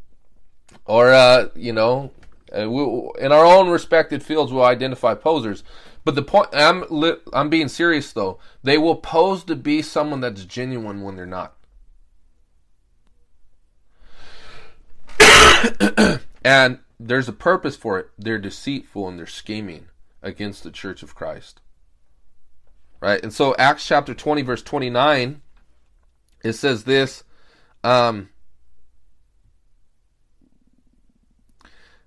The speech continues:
<clears throat> well, let's begin at verse twenty-five. I'm sorry.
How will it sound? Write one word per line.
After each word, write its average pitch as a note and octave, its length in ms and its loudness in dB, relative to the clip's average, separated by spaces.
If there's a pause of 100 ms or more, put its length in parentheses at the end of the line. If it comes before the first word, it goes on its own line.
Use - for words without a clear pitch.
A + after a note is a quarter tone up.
(200)
<clears throat> - 180 -12
well, - 440 -2 (1900)
let's E3+ 460 4
begin F3+ 280 -2
at E3 80 0
verse D3+ 140 0
twenty-five. A#2 600 -2
I'm G#2 140 -6
sorry. E2 300 -10